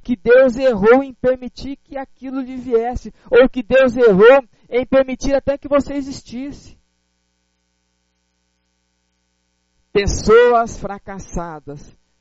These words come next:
elas desfocam o olhar, elas não querem um óculos novo, e elas querem fugir da responsabilidade.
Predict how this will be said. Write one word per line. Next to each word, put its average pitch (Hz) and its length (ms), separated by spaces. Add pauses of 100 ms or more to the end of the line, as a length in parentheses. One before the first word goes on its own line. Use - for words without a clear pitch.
(260)
elas 156 640
desfocam 180 960
o 151 220
olhar, 135 440
elas 185 240
não 202 160
querem 196 500
um 165 80
óculos 156 480
novo, 135 300 (580)
e - 80
elas 262 180
querem 233 240
fugir 220 320
da 226 100
responsabilidade. 214 1080